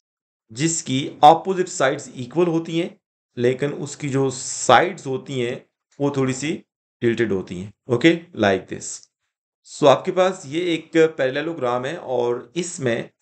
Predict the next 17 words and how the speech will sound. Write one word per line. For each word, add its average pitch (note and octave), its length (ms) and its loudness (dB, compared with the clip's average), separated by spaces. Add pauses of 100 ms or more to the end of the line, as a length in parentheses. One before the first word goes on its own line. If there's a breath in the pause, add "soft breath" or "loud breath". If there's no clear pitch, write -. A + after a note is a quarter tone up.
(320 loud breath)
जो C3+ 120 -2
अपोजिट F3 540 4
साइड्स B2+ 460 0
हैं, B2 320 -12 (360)
वो C#3 260 -2
equal C#3 320 2
in F3 180 0
length C#3+ 320 -2
हैं F#3 140 -2
और D3 280 -2
opposite D3 520 -4
sides B2 260 0
are C3+ 140 -2
parallel A#2+ 380 -2
to - 140 -14
each G2 200 -6
other। F2 180 -6